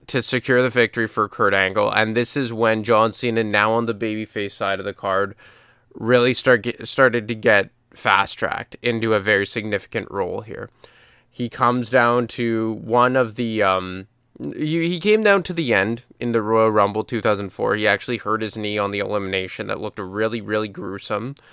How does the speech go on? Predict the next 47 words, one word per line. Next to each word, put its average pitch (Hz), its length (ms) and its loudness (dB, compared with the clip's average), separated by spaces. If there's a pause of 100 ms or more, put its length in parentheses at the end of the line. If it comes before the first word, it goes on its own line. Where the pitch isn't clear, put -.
(560)
And 127 220 6
then 123 360 4 (120)
at 120 200 2
No 127 220 6
Way 123 280 6
Out 156 240 4
two 139 160 -4
thousand 117 320 2
and 110 120 -4
four, 113 300 2
he's 113 240 -6
involved 110 360 0
in 117 100 0
the 104 80 -6
triple 131 300 -4
threat 113 280 2
match 113 300 2
along 104 240 -2
with 104 80 -8
The 107 80 -8
Big 107 260 -2
Show 110 260 0
and 104 140 -2
Kurt 104 260 -2
Angle 101 420 -2 (400)
to 131 80 -6
determine 123 520 -2
the 113 60 -2
number 120 420 2
one 113 300 2
contender 113 600 0
for - 160 -2
the 104 80 -6
W 110 260 2
W 107 300 0
E 107 100 -6
Championship 104 760 -2
at - 80 -2
WrestleMania 95 560 -2
twenty. - 400 -4 (680)
Obviously, 110 460 2
Kurt 95 300 -2
Angle 104 280 2
would 120 120 2
win 120 200 4
that 120 160 4
match 113 360 2